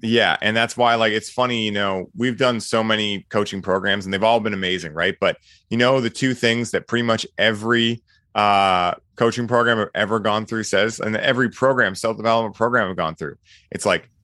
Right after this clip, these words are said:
"Make sure you write stuff down, make sure you breathe, and also make sure you get still with yourself." Like,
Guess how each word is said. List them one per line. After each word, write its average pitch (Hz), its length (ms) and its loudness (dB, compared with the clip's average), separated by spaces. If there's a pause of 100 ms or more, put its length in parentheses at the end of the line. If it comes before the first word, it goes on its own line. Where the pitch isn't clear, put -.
"Make 98 200 -2
sure 135 140 0
you 127 100 2
write 113 160 4
stuff 110 240 -2
down, 92 400 0 (240)
make 95 180 0
sure 101 160 -2
you 92 100 -2
breathe, 78 320 -4 (160)
and 92 300 0
also 104 320 0
make 98 180 0
sure 110 160 -2
you 101 120 0
get 95 140 2
still 101 180 -2
with 90 120 -4
yourself." 80 360 -2
Like, 95 180 0